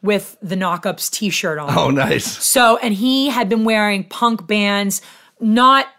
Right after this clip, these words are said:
Speaker 1: you know, hugely known, but, like, you know, known to us, but n-, probably
Speaker 2: Yeah.
Speaker 1: not known to the average bear, you know.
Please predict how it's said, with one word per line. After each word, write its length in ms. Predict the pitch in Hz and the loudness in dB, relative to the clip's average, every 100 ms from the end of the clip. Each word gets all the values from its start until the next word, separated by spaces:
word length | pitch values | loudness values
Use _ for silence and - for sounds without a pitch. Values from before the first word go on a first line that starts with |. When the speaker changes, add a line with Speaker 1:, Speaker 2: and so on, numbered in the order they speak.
| - | -6
Speaker 1:
you 100 | 226 | -2
know, 100 | 196 | -2
hugely 640 | - 269 285 202 202 214 | -4 0 0 0 -2 0
known, 400 | 190 190 185 185 175 | 2 0 0 -2 -2
but, 200 | 220 220 | -2 -2
like, 140 | 226 | -4
you 80 | 240 | -2
know, 80 | 196 | 0
known 280 | 190 254 262 | 2 2 0
to 180 | - 190 | -2 0
us, 340 | 170 165 - | 2 2 0
but 240 | - 202 196 | -4 -8 -8
n-, 140 | 180 | -10
probably 280 | 165 214 147 | -4 -2 0
Speaker 2:
Yeah. 100 | 127 | 0
Speaker 1:
not 200 | 190 180 | 0 -4
known 180 | 170 175 | -6 -8
to 80 | 170 | -8
the 140 | - 156 | -6 -2
average 420 | 151 151 151 165 | -2 -4 -12 -8
bear, 320 | 170 143 156 | -4 -4 -6
you 140 | 180 202 | -4 -2
know. 220 | 175 | -2